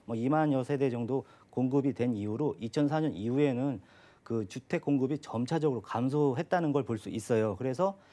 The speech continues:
십 년 이상 노후주택 비율이 대략 한 구십육 프로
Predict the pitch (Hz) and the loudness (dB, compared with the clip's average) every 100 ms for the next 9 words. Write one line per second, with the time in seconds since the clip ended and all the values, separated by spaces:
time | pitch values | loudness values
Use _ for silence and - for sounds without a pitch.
0 | - _ - 254 254 226 156 123 131 104 | -20 _ -2 2 4 2 2 2 0 -2
1 | 92 135 151 143 - - 131 143 - 120 | 0 2 4 2 -4 -12 -4 -4 -2 -2
2 | 113 143 127 92 - 110 131 156 135 - | -2 0 -2 -6 -6 -2 -2 -2 -4 -6
3 | 165 107 117 - 175 165 165 | -4 -4 -4 -6 -2 0 0